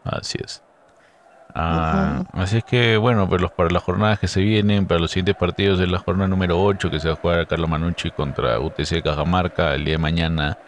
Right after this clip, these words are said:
Speaker 1: el día miércoles a las tres de la tarde. La jornada número seis de diecinueve entre Binacional y Sporting Cristal se va a jugar igual el día de mañana a las siete de la noche.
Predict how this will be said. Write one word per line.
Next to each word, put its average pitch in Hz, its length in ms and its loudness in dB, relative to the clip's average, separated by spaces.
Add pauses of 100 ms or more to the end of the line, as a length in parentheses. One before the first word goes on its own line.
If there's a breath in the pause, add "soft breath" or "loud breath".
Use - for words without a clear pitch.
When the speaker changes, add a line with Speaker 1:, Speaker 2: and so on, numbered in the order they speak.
(380)
Speaker 1:
el 92 80 2
día 101 120 4
miércoles 101 600 2
a 80 40 2
las 78 320 0
tres 95 180 2
de 90 40 2
la 87 160 0
tarde. 101 360 2 (600)
La 82 120 -2
jornada 95 340 2
número 92 260 4
seis 101 320 4
de 90 60 4
diecinueve 95 500 2
entre 87 240 2
Binacional 90 480 2
y 90 40 2
Sporting 90 340 -2
Cristal 82 420 0
se 85 140 -2
va 78 60 0
a - 20 -8
jugar 85 220 2
igual 85 200 2
el 80 140 0
día 80 80 0
de 82 40 -2
mañana 85 300 2
a - 20 0
las 73 140 -2
siete - 180 -4
de 95 40 2
la 92 80 2
noche. 101 420 2